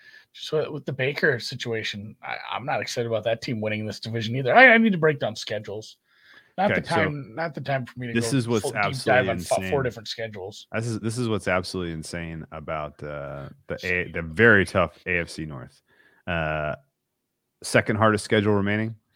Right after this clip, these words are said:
Speaker 2: Pittsburgh Steelers.
Speaker 1: Yep.
Speaker 2: Two of the games against the Ravens, that's why. Uh, third hardest schedule remaining, the Cincinnati Bengals.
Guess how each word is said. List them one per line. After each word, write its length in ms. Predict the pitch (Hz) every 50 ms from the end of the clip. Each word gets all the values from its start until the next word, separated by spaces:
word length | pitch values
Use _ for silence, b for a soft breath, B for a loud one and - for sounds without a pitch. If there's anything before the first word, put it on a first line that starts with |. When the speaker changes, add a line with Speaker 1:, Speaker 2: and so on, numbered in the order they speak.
| _ _ _ _
Speaker 2:
Pittsburgh 340 | - 95 85 - - 78 76
Steelers. 460 | - - - 60 58 - - - - _ _ _ _ _ _ _ _ _
Speaker 1:
Yep. 160 | 131 110 101 123 _ _ _ _ _ _ _ _ _ _ -
Speaker 2:
Two 180 | - 120 107
of 120 | 98 87 85
the 60 | 82
games 360 | 76 87 80 80 78 76 71
against 260 | 76 78 76 71 -
the 80 | - 71
Ravens, 300 | 69 65 60 60 65 65
that's 200 | 71 65 - -
why. 120 | - - - - _ _ b b b b b b b b -
Uh, 300 | 95 95 90 87 87 87 - - _ _ -
third 220 | 110 107 110 110
hardest 320 | 107 110 110 110 110 -
schedule 300 | - 107 107 98 107 104
remaining, 400 | 104 104 107 107 107 110 110 113 107 _ _ _ _ _ _ _
the 80 | - 95
Cincinnati 440 | - 98 82 - - 76 69 69
Bengals. 460 | 64 64 58 78 - - - - -